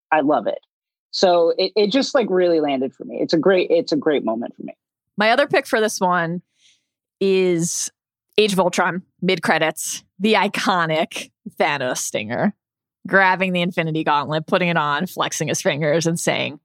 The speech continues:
Speaker 2: "Fine, I'll do it myself." <laughs>
Speaker 1: It's like, uh-oh.
Speaker 2: I still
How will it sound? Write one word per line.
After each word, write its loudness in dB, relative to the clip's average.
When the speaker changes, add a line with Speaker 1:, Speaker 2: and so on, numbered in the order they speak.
Speaker 2:
"Fine, -2
I'll -2
do 0
it -2
myself." -2
<laughs> -16
Speaker 1:
It's 0
like, 0
uh-oh. 2
Speaker 2:
I 2
still -2